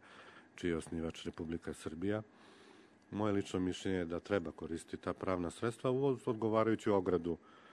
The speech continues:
da nije reč, e, da korišćenje tih pravnih sredstava ne znači, ne znači i ne nosi sa sobom političku poruku u smislu priznavanja ili nepriznavanja nekog entiteta,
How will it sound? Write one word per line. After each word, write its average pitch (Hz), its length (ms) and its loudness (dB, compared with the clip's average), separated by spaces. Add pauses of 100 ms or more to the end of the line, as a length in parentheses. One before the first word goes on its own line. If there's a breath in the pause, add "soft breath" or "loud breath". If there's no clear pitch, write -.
(320 loud breath)
da 90 200 0
nije 90 260 4
reč, 85 440 0
e, 87 300 -2 (320)
da 90 140 -2
korišćenje 92 480 2
tih - 140 -4
pravnih 87 340 -2
sredstava 85 500 -4
ne 82 160 -4
znači, 82 520 -6 (760 loud breath)
ne 82 180 -2
znači 85 460 -4
i 87 200 -2
ne 87 160 0
nosi 90 220 -2
sa - 120 -8
sobom 82 260 -2
političku - 520 -4
poruku 82 420 -4
u - 20 -4
smislu 80 360 -6
priznavanja 80 540 -2
ili 78 140 -4
nepriznavanja 76 640 -8
nekog 78 340 -6
entiteta, 76 640 -8